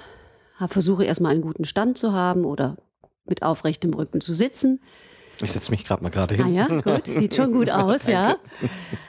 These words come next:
Speaker 1: Ähm, dann lasse ich den Bauch hängen, obwohl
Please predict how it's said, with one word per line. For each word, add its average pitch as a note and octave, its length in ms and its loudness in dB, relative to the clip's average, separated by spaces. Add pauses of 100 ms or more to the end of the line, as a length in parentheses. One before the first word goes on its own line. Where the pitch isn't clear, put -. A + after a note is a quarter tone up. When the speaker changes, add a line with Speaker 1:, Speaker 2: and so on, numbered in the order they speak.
(360)
Speaker 1:
Ähm, G3 680 2
dann A#3+ 180 2
lasse C4+ 200 2
ich B3+ 80 0
den A#3+ 180 2
Bauch G3+ 300 -2
hängen, A#3+ 680 2
obwohl C4 600 0